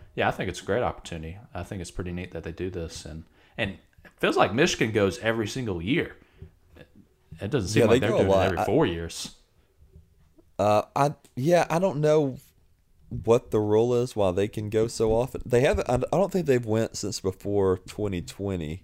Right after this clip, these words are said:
Speaker 2: I think this is the
Speaker 1: Okay.
Speaker 2: first year they're going back. But yeah, they go a lot. I don't know what the rule is. I think that, um, maybe the rule for basketball is you can go across and, and play abroad,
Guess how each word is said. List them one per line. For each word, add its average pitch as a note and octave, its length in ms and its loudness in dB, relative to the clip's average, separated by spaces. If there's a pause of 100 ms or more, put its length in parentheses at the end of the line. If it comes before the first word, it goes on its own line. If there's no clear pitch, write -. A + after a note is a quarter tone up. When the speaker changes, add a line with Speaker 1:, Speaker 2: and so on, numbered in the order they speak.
(340)
Speaker 2:
I G2 60 -4
think A2 180 2
this G#2 180 2
is G#2 100 -2
the G2 80 2
Speaker 1:
Okay. E2 80 2
Speaker 2:
first F#2+ 260 2
year F#2+ 100 4
they're F2+ 160 4
going E2+ 360 4
back. E2 520 0 (600)
But E2+ 320 2
yeah, F2 160 4
they E2 140 4
go E3 120 -2
a - 20 0
lot. G2 320 0 (160)
I F#2 60 -8
don't G2 160 -6
know F2+ 180 -2
what F2 220 -2
the E2 80 -4
rule F2 280 0
is. E2+ 100 -2
I A2 140 6
think C#3+ 260 0
that, A#2 200 6
um, G2+ 360 6 (640)
maybe G#2 280 0
the G2 160 0
rule G2 360 2
for F#2+ 200 -6
basketball F2 540 2
is E2+ 160 -2
you E2+ 100 -12
can E2+ 120 -8
go D#2+ 160 2
across E2 420 -2
and, C#2+ 120 -10 (100)
and D#2 180 -6
play E2+ 320 2
abroad, F#2 520 4